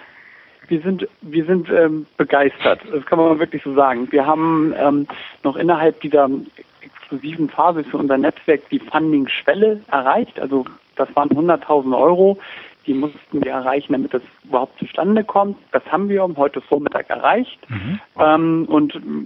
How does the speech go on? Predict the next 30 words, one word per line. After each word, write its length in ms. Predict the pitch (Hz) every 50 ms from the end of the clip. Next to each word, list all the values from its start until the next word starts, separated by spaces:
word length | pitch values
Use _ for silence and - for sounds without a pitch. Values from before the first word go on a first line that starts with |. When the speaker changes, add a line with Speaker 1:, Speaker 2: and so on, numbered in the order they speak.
| - -
Speaker 1:
jetzt 260 | 151 143 143 - - -
läuft 380 | 143 139 151 151 151 - -
im 140 | - 143 135
Prinzip 340 | - 147 139 - - 147 -
das 160 | 135 127 -
offene 380 | - - 156 165 - 165 143 131
Funding, 360 | - 156 151 160 160 151 147
an 120 | - - 139
dem 160 | 143 143 143
sich 160 | 135 127 -
dann 240 | 143 135 131 - - _ _ -
jeder 480 | 135 147 160 180 202 202 202 202 - 226 - -
beteiligen 580 | 143 - - 156 185 202 202 202 208 202 185
kann, 280 | 165 160 165 160 151 143
der 100 | 131 135
möchte. 480 | 139 180 247 - - - 247 240 233 233 - - - - - - - -
Und, 300 | - 170 160 160 151 -
ähm, 380 | - 147 147 151 151 147 151 - - - - - - - - _ -
das 180 | 139 - - -
hat, 160 | 151 - 135
ähm, 300 | 139 139 139 139 135 139 - - -
ein 180 | 151 151 -
paar 180 | - - 208 214
Minuten, 320 | 196 190 190 196 - -
bevor 380 | 156 156 - - - 170 170 165
wir 100 | 165 -
unser 240 | 156 151 151 147 147
Telefonat 680 | - 160 151 139 - - 147 139 139 143 151 - -
begonnen 420 | - 131 - 139 143 147 147 135 143
haben, 340 | 139 139 135 135 139 131